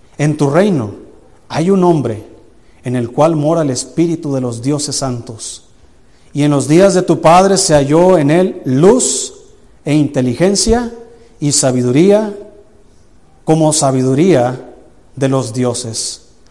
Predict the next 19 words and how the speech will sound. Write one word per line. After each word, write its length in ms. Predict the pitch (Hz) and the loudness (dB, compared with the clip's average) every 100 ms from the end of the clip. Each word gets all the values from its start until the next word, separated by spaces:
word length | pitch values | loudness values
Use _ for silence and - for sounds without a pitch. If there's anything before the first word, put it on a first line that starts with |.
| _ | _
al 160 | 143 143 | -4 0
que 100 | 151 | 2
el 100 | 143 | 2
rey 300 | 143 175 202 | 4 4 4
Nabucodonosor, 840 | 196 175 170 156 147 143 170 175 | 2 0 0 0 0 0 0 0
tu 160 | 170 143 | -2 0
padre, 420 | 160 180 143 127 | 4 4 2 -2
oh 160 | 135 165 | 0 0
rey, 640 | 170 143 131 156 - - - | 0 0 0 -4 -12 -20 -6
constituyó 720 | 147 143 - 139 131 127 156 | -4 -2 -4 -4 -2 0 0
jefe 380 | - 180 175 160 | 0 -2 0 -4
sobre 300 | 143 131 127 | -2 -2 -4
todos 480 | - 170 202 185 | 0 2 2 2
los 180 | 175 139 | -2 -2
magos, 420 | 139 160 151 139 135 | 0 0 0 -4 -6
astrólogos, 720 | 120 - 151 143 127 123 123 | -8 -4 -2 -2 -2 -6 -10
caldeos 640 | 131 117 113 127 143 135 | -8 -6 -6 -4 -6 -8
y 40 | 139 | -8
adivinos, 680 | 131 120 117 110 107 - | -8 -8 -12 -12 -16 -20